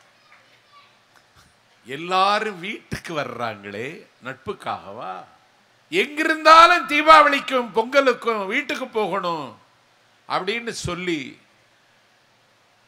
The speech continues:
கிடைத்த காசில் வீட்டில் இருக்கிற ஒவ்வொருவருக்கும் ஒவ்வொரு பொருள் வாங்கி, தூக்க முடியாத சுமையாக இருந்தாலும் அதை தூக்கி, வீட்டுக்கு வந்து சேருவது வரை, "அப்பாடா,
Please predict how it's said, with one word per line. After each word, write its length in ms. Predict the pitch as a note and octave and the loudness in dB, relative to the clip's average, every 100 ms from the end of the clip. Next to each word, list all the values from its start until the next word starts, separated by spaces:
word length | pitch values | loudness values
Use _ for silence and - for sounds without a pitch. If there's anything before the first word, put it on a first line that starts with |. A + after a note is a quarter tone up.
| - | -14
கிடைத்த 520 | F3+ A#3 B3+ - A#3+ - D#3 | -2 -2 -2 -6 -6 -4 -2
காசில் 540 | E3 F3+ - E3 B2+ G#2+ _ _ B2 | -2 -2 -8 -10 -12 -20 _ _ -10
வீட்டில் 340 | F#3+ A3+ A#3 G3+ | -8 -8 -8 -8
இருக்கிற 280 | F3+ - F3+ D#3+ | -8 -8 -6 -4
ஒவ்வொருவருக்கும் 800 | F3 G#3+ B3 B3+ C4 B3 C#4 A3+ | -6 -2 -2 -2 -4 -2 0 2
ஒவ்வொரு 260 | G3+ F#3 | 2 -4
பொருள் 340 | D3+ D#3 F3 D#3+ | -6 -10 -8 -6
வாங்கி, 520 | C3+ B2 B2 G#2+ G#2+ G#2 _ _ _ _ _ _ _ _ _ _ _ _ _ _ | -8 -10 -14 -14 -16 _ _ _ _ _ _ _ _ _ _ _ _ _ _ _
தூக்க 420 | C#4 D4 - D4 | -10 -10 0 0
முடியாத 520 | C#4+ C4+ B3+ B3 A#3 F#3 | 0 4 6 6 4 -4
சுமையாக 500 | G3+ G#3+ A3+ G#3 D#3 | -6 -4 0 0 -2
இருந்தாலும் 520 | F3 E3+ E3+ F3+ F3+ D#3+ | -10 -12 -2 -2 -2 -10
அதை 200 | D3 C3+ - | -10 -12 -14
தூக்கி, 560 | C#3+ D3+ - C#3 - G2+ _ _ _ _ _ _ | -18 -18 -14 -14 -14 _ _ _ _ _ _ _
வீட்டுக்கு 600 | E3 A#3 - B3+ - A3 | -8 -8 -8 -16 -12 -6
வந்து 360 | F#3 F#3 G3+ G#3+ - - | -6 -6 -8 -8 -8 -6
சேருவது 680 | G3+ A3+ A#3+ A3+ G#3 F3+ F#3 | 0 2 0 -2 -4 -4 -4
வரை, 180 | G3 F#3+ D3 | -2 -2 -2
"அப்பாடா, 640 | - - G#3+ G3 E3+ D#3+ | -4 -4 0 2 2 0